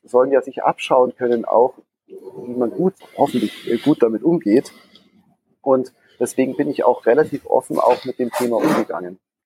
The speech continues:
Die Kinder waren auch eigentlich, waren auch eigentlich der Antrieb für mich, dass ich mich wirklich ändere. Weil meine Leistungsmuster habe ich mir von meiner Herkunftsfamilie und von meinem damaligen privaten und schulischen und,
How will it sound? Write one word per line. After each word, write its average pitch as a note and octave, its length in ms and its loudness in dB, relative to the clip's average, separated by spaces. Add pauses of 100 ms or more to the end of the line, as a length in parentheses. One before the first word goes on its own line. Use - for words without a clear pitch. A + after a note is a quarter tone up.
(300)
Die A#2+ 60 -14
Kinder D#3 320 2
waren B2+ 180 4
auch B2+ 140 2
eigentlich, C#3 580 2 (1200)
waren C3+ 180 4
auch - 120 0
eigentlich C3+ 380 0
der B2 220 2
Antrieb D3 420 -4
für C3+ 200 -6
mich, C#3+ 260 -4 (1400)
dass C3 180 2
ich B2+ 120 -12
mich B2+ 160 -10
wirklich B2+ 300 -6
ändere. G#2+ 440 -2 (260)
Weil B2 440 4 (300)
meine D3 440 2
Leistungsmuster A2+ 880 0
habe A2+ 180 0
ich D3+ 160 -14
mir C3+ 140 -8
von B2 180 -8
meiner B2+ 240 2
Herkunftsfamilie C#3 880 -2
und B2 80 -6
von B2 140 -12
meinem A#2 260 2
damaligen A#2+ 840 2
privaten A#2 680 0
und - 180 -10
schulischen B2 500 0
und, A2 180 -6